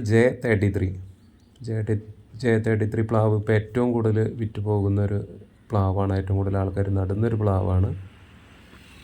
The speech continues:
നല്ല ടേസ്റ്റി ആയിട്ടുള്ള ചക്കയാണ്, നല്ല മധുരമുള്ള ചക്കയാണ്. ഈ പ്ലാവിന്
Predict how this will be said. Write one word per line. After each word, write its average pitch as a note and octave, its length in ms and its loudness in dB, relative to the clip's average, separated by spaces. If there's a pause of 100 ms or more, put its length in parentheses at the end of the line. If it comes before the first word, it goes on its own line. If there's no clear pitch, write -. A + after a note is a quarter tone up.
(220)
നല്ല G2+ 360 0 (180)
ടേസ്റ്റി G#2 540 0
ആയിട്ടുള്ള G2+ 380 2 (800)
ചക്കയാണ്, G2+ 500 0 (1160)
നല്ല G2 300 2
മധുരമുള്ള G2 480 0
ചക്കയാണ്. F#2+ 420 0 (3250)
ഈ G#2+ 40 4 (140)
പ്ലാവിന് G#2+ 380 2